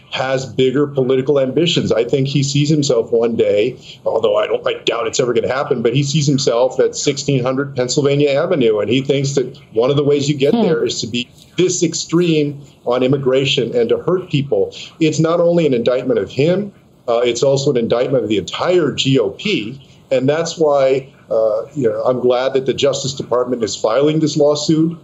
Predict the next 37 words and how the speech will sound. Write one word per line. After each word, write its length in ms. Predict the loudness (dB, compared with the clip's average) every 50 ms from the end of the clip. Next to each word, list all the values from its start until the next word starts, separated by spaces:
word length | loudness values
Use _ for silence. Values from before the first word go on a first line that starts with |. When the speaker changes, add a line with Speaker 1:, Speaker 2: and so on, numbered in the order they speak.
| -6 -4
Speaker 1:
I 100 | -2 -2
hope 260 | 0 0 0 0 0 -2
that 120 | -4 0
President 400 | 0 0 0 0 0 -2 0 0
Biden, 500 | 0 2 2 0 0 0 0 0 0 0
who 220 | 0 0 -2 -2 -4
has 440 | -6 -6 -4 0 0 0 0 0 -2
the 80 | 0
moral 340 | 2 2 4 4 2 2 0 0
high 220 | 0 0 -2 0
ground 320 | 0 0 0 0 -2 -2
here, 320 | 0 0 2 2 0 -2 -4 -12 -20 -20 -4 0
will 140 | 0 0
say 280 | 0 2 2 0 0 0
something 480 | 0 -2 -2 -2 0 0 0 0 0 0
as 160 | 0 0 0
well. 480 | 0 0 2 2 2 2 0 0 -2 -10 -20 _ -4
Because 360 | -4 -2 0 -2 0 0 0
if 120 | 0 0
you 120 | 0 0 0
don't, 840 | 0 0 0 2 2 2 4 4 2 0 -2 -4 -12 -20 -20 -20 _ _
you 140 | 0 0 2
really 380 | 2 4 4 4 4 4 4
allow 340 | 2 2 2 0 2 0 2
them 160 | 0 0 0
to 80 | -2 -4
keep 340 | -4 -2 -4 -4 -4 -6 -2
playing 340 | 0 0 2 2 0 -2 -4
these 180 | -4 -4 -6 -8
cruel 320 | -4 -2 0 2 2 0
games 640 | 0 -2 -2 0 0 0 0 0 0 -2 -4 -4
and 180 | -4 -4 -2 0
go 160 | 0 -2 -2
further 460 | -4 -2 0 0 2 2 2 2 0
and 120 | -2 -4 -4
further. 560 | -2 0 0 0 -2 0 0 0 0 0 -4 -8 -16 -20 _ _
You, 300 | -10 -4 -2 0 2 2